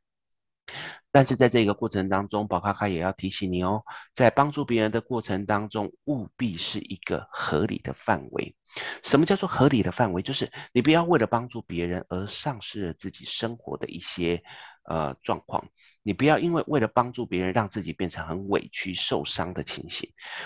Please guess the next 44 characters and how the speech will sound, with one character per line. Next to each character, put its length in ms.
在 140
你 100
合 160
理 140
的 80
范 240
围 140
之 200
下 220
去 240
帮 160
助 140
别 160
人， 140
我 100
觉 140
得 160
这 120
就 140
够 180
了。 140
当 180
你 100
超 460
越 220
出 400
自 200
己 280
的 120
能 260
力 100
范 240
围 100
的 100
时 200
候， 80
这 180
反 320
而 100
是 180
伤 280
害 160
自 160
己， 180